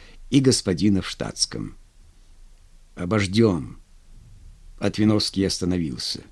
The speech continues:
«Зачем?» вздохнул Стойча. «Часом раньше,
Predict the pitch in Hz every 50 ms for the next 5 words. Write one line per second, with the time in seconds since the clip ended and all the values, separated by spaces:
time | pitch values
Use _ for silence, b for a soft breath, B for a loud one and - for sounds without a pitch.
0 | - - - - - _ - - _ _ - - - 104 - - - 113 123 131
1 | 120 98 - - _ _ - - - - - _ - _ - _ - 78 71 90
2 | 87 - 87 85 80 78 - - - - 64 64 - - - - - - - _
3 | _ _ _ - _ _ _ _ _ _ - - 135 139 147 139 - 123 104 87
4 | 69 80 113 135 143 123 - - - -